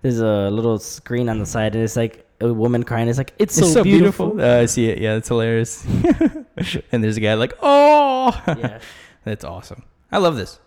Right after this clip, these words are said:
Speaker 1: Yeah.
Speaker 2: I love this. I like when they do cool collaborations, like the Terminator thing
Speaker 1: God,
Speaker 2: and the
Speaker 1: yes.
Speaker 2: Halo Reach thing. There's already t-,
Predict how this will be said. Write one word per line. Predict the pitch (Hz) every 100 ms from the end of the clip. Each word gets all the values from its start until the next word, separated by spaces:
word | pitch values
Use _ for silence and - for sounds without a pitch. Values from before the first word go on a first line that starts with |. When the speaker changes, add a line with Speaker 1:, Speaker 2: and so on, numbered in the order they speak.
| _ _
Speaker 1:
Yeah. | 98 92 104 -
Speaker 2:
I | -
love | 120 104
this. | 92 - -
I | 120
like | 127 127
when | 113 107 104
they | 101 -
do | 110
cool | 101 107 98
collaborations, | 104 101 101 104 - 107
like | 104
the | -
Terminator | - 131 123 120 127
thing | 131 127 147 - _
Speaker 1:
God, | 87 82
Speaker 2:
and | 127
the | 135
Speaker 1:
yes. | 147
Speaker 2:
Halo | 151 156
Reach | 175 -
thing. | 104 98
There's | 120
already | - 165 160 160
t-, | 139